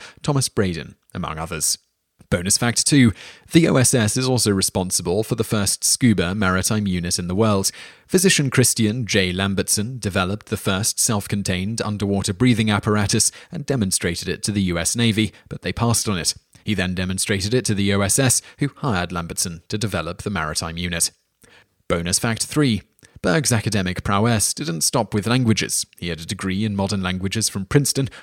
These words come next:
where he graduated magna cum laude, and physics.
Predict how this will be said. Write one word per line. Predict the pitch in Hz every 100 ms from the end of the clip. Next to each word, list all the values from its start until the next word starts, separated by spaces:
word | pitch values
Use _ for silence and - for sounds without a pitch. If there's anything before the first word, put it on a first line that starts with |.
| -
where | 160
he | 160
graduated | - 104 95 90 80 - 87 -
magna | 85 87 95
cum | 85
laude, | 85 104 110 101 78 85 -
and | 85 -
physics. | 160 80 -